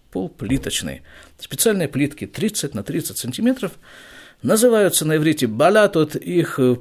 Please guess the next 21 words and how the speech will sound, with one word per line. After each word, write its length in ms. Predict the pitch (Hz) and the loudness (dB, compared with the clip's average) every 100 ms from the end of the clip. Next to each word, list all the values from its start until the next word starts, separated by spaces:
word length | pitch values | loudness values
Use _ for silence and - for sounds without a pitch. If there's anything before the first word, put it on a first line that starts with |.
| - | -4
смахнул 640 | - - 131 160 - 214 214 | -4 -2 0 -2 0 0 2
там 320 | 160 131 127 | 2 2 2
этой 280 | 120 117 113 | 0 0 0
щёткой 600 | - 180 185 - 135 123 - - - _ | 0 0 -2 -2 -2 -4 -16 -20 -20 _
или 260 | - 131 131 | -6 0 0
там 560 | 127 120 117 113 107 101 | 0 -2 0 0 -2 -4
тряпкой, 680 | 123 131 139 - 110 107 | 0 0 0 -4 -6 -6
и 560 | - 90 - - - - | -8 -8 -10 -10 -12 -12
всё. 280 | - - - - _ _ _ _ _ | -12 -12 -14 -18 _ _ _ _ _
Чистота. 760 | - 113 - - 104 123 98 - _ _ _ _ _ _ _ _ _ _ _ _ _ _ | -10 -6 -6 -6 -8 -8 -10 -14 _ _ _ _ _ _ _ _ _ _ _ _ _ _
Залог 540 | 104 120 101 92 85 - | -14 -10 -8 -10 -12 -14
здоровья. 680 | 90 98 95 90 82 - - - - _ _ _ _ - - - | -10 -10 -10 -12 -12 -12 -14 -16 -20 _ _ _ _ -20 -20 -2
В 80 | 147 | 2
общем, 280 | 240 - 233 | 4 4 4
у 40 | |
меня 180 | 233 226 | 4 4
такое 240 | 214 233 | 4 2
впечатление, 520 | 220 - 202 226 214 | 2 0 2 2 2
что 220 | 196 - 185 | 2 2 4
этот 340 | 220 226 190 | 4 4 0
вариант 560 | 170 156 143 196 - | 4 4 4 0 -6